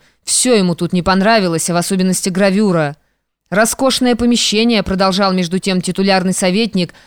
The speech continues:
одной рукой прижимая полу халата к животу, а другой махая трубкой в воздухе.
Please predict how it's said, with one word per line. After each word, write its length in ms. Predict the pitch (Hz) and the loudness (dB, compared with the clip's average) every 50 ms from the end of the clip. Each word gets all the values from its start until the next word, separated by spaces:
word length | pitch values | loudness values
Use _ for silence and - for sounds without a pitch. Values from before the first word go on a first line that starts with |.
| _ _ _ | _ _ _
одной 300 | - 190 185 202 202 202 | -2 0 2 2 2 2
рукой 300 | 190 202 190 220 220 220 | 0 0 0 2 2 2
прижимая 520 | 190 190 196 185 170 196 202 202 190 185 180 | 0 0 -2 -2 0 0 0 0 0 0 0
полу 280 | - 208 208 196 185 | 0 0 0 0 0
халата 400 | - - 196 196 214 233 220 214 | 0 0 0 2 2 2 0 0
к 80 | 185 165 | -2 -2
животу, 520 | 156 185 180 185 180 - 190 180 170 147 - - _ _ _ - | -2 0 0 0 0 0 0 0 0 -2 -4 -8 _ _ _ -4
а 80 | 185 | -2
другой 360 | 185 185 196 196 185 220 226 220 | 0 0 0 2 2 2 4 4
махая 360 | 208 185 - - 202 196 185 | 2 0 0 0 0 0 0
трубкой 340 | - 190 202 175 - 208 208 | 0 -2 -4 -2 -2 -2 -2
в 60 | 185 | 0
воздухе. 720 | 190 220 220 190 160 151 170 165 - - 170 156 147 139 | 0 0 0 0 0 -2 -4 -4 -2 -2 -2 -2 -2 -4